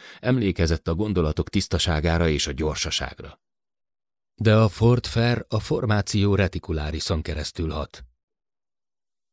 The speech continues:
Onnan egy lépés a talamus és a limbikus rendszer. A limbikus rendszert pedig akár úgy is hívhatja.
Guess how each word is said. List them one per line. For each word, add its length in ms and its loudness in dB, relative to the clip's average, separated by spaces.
Onnan 360 2
egy 140 2
lépés 500 0
a 60 2
talamus 600 -4
és 220 -2
a 60 2
limbikus 560 2
rendszer. 600 -10
A 40 0
limbikus 640 -4
rendszert 540 -4
pedig 300 -4
akár 380 -6
úgy 240 -2
is 180 -2
hívhatja. 720 -10